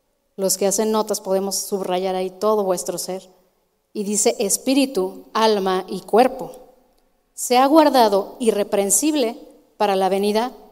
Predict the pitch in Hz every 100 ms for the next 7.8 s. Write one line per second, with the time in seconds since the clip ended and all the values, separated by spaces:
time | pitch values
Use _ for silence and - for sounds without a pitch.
0 | _ - 214 208 202 190 190 196 190 185
1 | 185 196 196 180 180 - - _ _ _
2 | _ _ _ _ _ - 226 240 311 247
3 | 240 - 240 - - 254 294 330 320 311
4 | 294 294 240 240 - - - _ _ _
5 | 240 233 214 - 220 233 302 269 214 -
6 | 269 311 214 - - 202 - 254 247 254
7 | 208 202 202 208 294 294 -